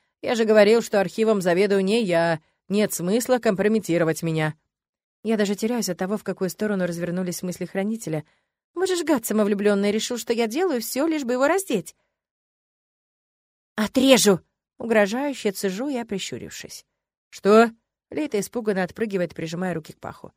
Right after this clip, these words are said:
«Да боги всех миров!» Хлопаю себя ладонью по лицу. «Далось мне твое самое ценное. Рукава, говорю, отрежу. А судя по тому, что ты еще и шаровары свои умудрился уделать,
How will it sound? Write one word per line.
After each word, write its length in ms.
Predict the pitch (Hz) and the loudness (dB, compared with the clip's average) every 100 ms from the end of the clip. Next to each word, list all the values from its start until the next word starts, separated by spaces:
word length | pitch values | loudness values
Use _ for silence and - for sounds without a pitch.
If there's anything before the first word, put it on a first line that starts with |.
| _ _ _ _ - | _ _ _ _ 2
«Да 140 | 254 | 4
боги 240 | 233 240 233 | 6 4 4
всех 240 | 262 - | 0 2
миров!» 520 | 294 277 262 165 - _ _ _ - | 6 8 8 6 -6 _ _ _ -8
Хлопаю 320 | 190 165 175 | -6 -4 -6
себя 260 | - 185 214 | -6 -6 -4
ладонью 360 | 165 170 180 | -4 -4 -8
по 60 | 156 | -8
лицу. 320 | 156 156 - - _ _ - | -10 -10 -14 -16 _ _ 0
«Далось 420 | 294 247 226 233 | 2 4 2 2
мне 160 | 254 | 0
твое 200 | 254 254 | 2 2
самое 260 | 247 262 262 | 4 2 0
ценное. 500 | - 262 202 196 190 _ - | 2 2 2 2 0 _ 4
Рукава, 460 | 440 453 302 240 | 4 6 8 8
говорю, 280 | 226 226 220 | 8 6 6
отрежу. 440 | 220 220 214 202 190 _ - | 6 4 4 2 -4 _ -4
А 80 | 254 | 0
судя 220 | 294 254 | 0 0
по 100 | 254 | 0
тому, 220 | 262 262 | 2 2
что 140 | - | 0
ты 100 | 226 | 0
еще 240 | 262 233 254 | 0 0 0
и 40 | |
шаровары 440 | 240 254 254 440 311 | 2 4 4 4 2
свои 180 | 247 | 2
умудрился 480 | 226 233 220 208 233 | 2 4 2 2 2
уделать, 400 | 208 208 202 190 | 2 4 2 0